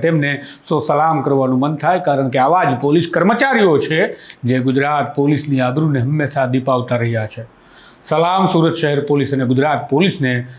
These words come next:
આ પ્રકારની ક્રાઇમ સ્ટોરીઝ પાછળની કહાની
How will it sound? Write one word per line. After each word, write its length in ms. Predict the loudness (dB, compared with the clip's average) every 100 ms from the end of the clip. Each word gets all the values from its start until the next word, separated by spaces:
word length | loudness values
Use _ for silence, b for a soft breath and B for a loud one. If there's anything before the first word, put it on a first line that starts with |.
| B
આ 100 | -4
પ્રકારની 480 | -2 -2 0 0 -2 -2
ક્રાઇમ 260 | -2 -2 -2
સ્ટોરીઝ 360 | 0 0 0 -2 -4
પાછળની 460 | -2 -2 -2 -4 -2
કહાની 440 | -2 0 2 2